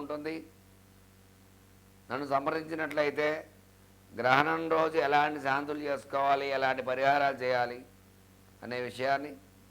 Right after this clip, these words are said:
మీకు చెప్పి ఖచ్చితంగా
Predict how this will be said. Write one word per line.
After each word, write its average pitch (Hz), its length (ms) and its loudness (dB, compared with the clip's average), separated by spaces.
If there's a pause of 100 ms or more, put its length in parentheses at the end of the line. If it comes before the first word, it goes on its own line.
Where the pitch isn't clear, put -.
(460)
మీకు 123 260 -8
చెప్పి 135 320 -4 (1300)
ఖచ్చితంగా 143 500 -2